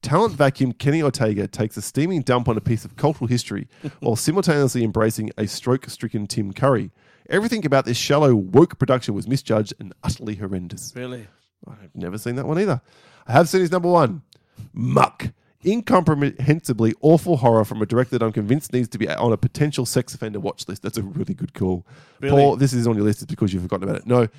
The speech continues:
Speaker 1: it's because I limited it to not piece of shit direct horror films, 'cause otherwise, yes,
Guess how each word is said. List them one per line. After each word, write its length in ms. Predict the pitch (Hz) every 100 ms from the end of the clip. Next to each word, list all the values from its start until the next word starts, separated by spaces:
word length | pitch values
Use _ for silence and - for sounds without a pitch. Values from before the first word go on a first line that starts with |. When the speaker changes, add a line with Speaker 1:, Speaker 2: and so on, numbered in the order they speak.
| _
Speaker 1:
it's 140 | - 113
because 240 | 113 113
I 60 | 107
limited 360 | 110 113 101
it 80 | 104
to 80 | 117
not 300 | 110 101 -
piece 180 | 107 98
of 80 | 101
shit 220 | 120 -
direct 240 | 113 110
horror 180 | 107 113
films, 220 | 107 104
'cause 100 | 104
otherwise, 340 | 110 110 110 104
yes, 260 | 117 -